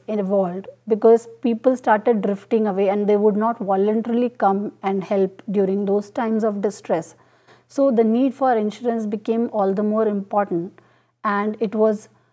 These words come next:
more important to address issues like safety and security.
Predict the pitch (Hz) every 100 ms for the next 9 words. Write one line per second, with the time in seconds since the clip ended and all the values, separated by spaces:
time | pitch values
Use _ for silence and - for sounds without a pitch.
0 | _ _ _ 214 233 277 285 240 247 240
1 | 269 269 262 - 208 202 196 240 240 -
2 | 220 - 240 220 220 202 196 190 196 196
3 | - - 226 196 196 - 220 220 208 202
4 | 214 202 202 269